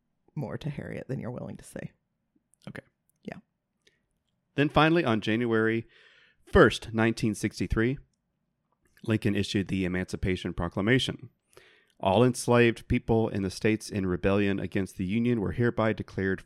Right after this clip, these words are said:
Speaker 2: free, and former slaves were allowed to enlist. This is obviously a, this is obviously huge.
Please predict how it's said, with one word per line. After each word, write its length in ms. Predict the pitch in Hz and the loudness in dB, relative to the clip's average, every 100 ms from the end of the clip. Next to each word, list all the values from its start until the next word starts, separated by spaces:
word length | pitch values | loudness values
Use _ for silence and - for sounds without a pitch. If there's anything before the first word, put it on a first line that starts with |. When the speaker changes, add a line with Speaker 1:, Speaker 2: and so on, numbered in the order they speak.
| _ | _
Speaker 2:
free, 380 | - 90 - - _ _ _ _ | -6 -6 -6 -10 _ _ _ _
and 180 | 98 85 | -8 -6
former 260 | - 104 117 | -2 0 0
slaves 360 | - 113 110 | 2 2 2
were 100 | 104 | 2
allowed 280 | 98 92 90 | 2 2 -2
to 120 | - | 0
enlist. 400 | 117 220 - - - _ _ _ _ - - _ _ _ _ - | 0 0 -2 -6 -20 _ _ _ _ -20 -20 _ _ _ _ -8
This 140 | 104 | -6
is 80 | 113 | 2
obviously 400 | 117 110 110 110 | 2 4 2 4
a, 140 | 98 87 _ _ - | 4 0 _ _ -12
this 160 | - - | -10 -10
is 80 | - - - - | -12 -18 -20 2
obviously 340 | 143 165 - 117 | 6 6 4 0
huge. 560 | - 131 - - - | -2 -4 -4 -6 -16